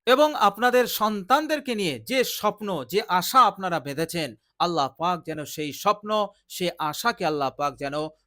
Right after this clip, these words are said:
পূরণ করে দেন। সকলে বলি আমিন। তো প্রিয় দর্শক,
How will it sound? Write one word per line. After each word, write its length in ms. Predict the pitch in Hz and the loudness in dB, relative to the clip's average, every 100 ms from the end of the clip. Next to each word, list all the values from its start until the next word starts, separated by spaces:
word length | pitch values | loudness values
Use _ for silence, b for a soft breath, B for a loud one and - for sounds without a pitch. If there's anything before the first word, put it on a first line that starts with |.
| _ | _
পূরণ 420 | 147 143 170 156 123 | -6 -2 -2 -4 -10
করে 260 | - 120 | -10 -8
দেন। 240 | 117 120 107 | -6 -8 -10
সকলে 360 | - 160 139 | -12 -8 -8
বলি 300 | 117 127 185 180 b - | -8 -4 -6 -6 b -6
আমিন। 800 | 143 156 120 104 107 123 127 107 _ b b b | 2 2 2 -4 -8 -8 -8 -10 _ b b b
তো 40 | 180 | -2
প্রিয় 160 | 220 240 | 2 2
দর্শক, 300 | 220 247 | 2 0